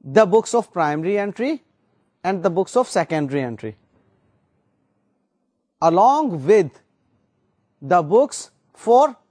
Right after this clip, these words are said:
memorandum record۔ آپ اس سے پہلے دو تین courses پڑھ چکے ہیں financial accounting سے متعلق، جس میں کہ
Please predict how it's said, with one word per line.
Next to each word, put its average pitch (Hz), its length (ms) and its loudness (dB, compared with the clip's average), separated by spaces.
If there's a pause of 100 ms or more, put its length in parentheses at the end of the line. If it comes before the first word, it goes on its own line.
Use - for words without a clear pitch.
(380)
memorandum 185 720 -2
record۔ 127 340 -8 (2500)
آپ 240 360 2 (380)
اس 214 100 -2
سے - 160 -2
پہلے 240 420 2 (2000)
دو 147 200 2 (180)
تین 226 240 -4
courses 202 460 -4
پڑھ 196 160 0
چکے 180 320 -6
ہیں 180 160 -6 (640)
financial 196 720 -2
accounting 160 400 -4
سے 156 140 -8
متعلق، 113 520 -10 (1600)
جس 202 220 -2
میں 220 140 -2
کہ 202 140 -2